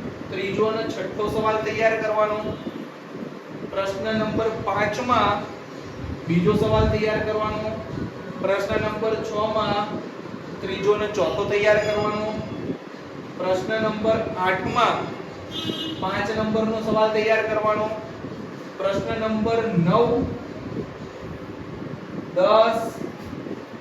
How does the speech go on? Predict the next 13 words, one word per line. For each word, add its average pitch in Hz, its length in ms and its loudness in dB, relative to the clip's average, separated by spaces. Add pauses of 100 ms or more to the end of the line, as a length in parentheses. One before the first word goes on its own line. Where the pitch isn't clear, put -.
(800)
બાર, 214 460 6 (1300)
તેર, 208 460 4 (1200)
ચૌદ 214 360 4 (540)
અને 156 180 -2 (120)
સોળ 170 220 0 (100)
તૈયાર 202 340 6
કરવાના. 202 400 2 (3000)
પછી 185 260 2
ચેપ્ટર 202 260 4
નંબર 214 320 4
ત્રણ 214 260 4
યામ 202 200 2
ભૂમિતિ. 220 340 0